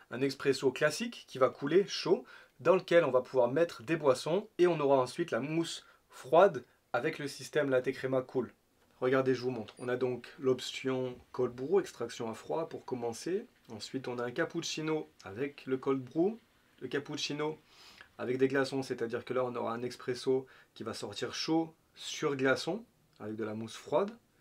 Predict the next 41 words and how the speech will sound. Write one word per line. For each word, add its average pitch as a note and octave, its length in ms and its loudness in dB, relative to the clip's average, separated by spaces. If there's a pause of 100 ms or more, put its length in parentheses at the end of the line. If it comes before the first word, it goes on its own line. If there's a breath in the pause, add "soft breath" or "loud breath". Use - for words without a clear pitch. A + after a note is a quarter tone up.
(320 soft breath)
Et A#2 60 -10
ensuite, B2+ 360 -8
on A#2 120 -6
a G2+ 260 -8
une A2+ 160 -12
carafe A#2+ 480 0
de A2+ 80 -8
cold A2 240 -8
brew, C3 500 -2 (680)
le G#2+ 120 -4
latte, B2+ 760 2 (240)
latte G#2 220 -8
macchiato. A#2+ 720 -2 (680 soft breath)
Donc C3 120 2
on D#3+ 80 4
a D#3 80 8
presque F3+ 400 2
toutes G3+ 220 -2
les E3+ 160 4
options D#3+ 480 -2
chaudes F3+ 340 0
qu'on B2 140 -8
peut B2+ 80 0
aussi B2 240 2
retrouver C3 600 -2
en A2+ 120 -10
froid. G#2+ 260 -8
Et G#2+ 40 -8
on G#2+ 80 -10
peut B2 100 -6
aussi C3+ 400 -4 (280 loud breath)
demander D3 400 0
à C#3 60 2
la C3+ 80 2
machine C3 380 0
de B2+ 80 -2
nous B2+ 100 -2
verser A#2+ 380 -2
du A2+ 180 -4
lait C#3+ 120 2
froid A#2+ 440 0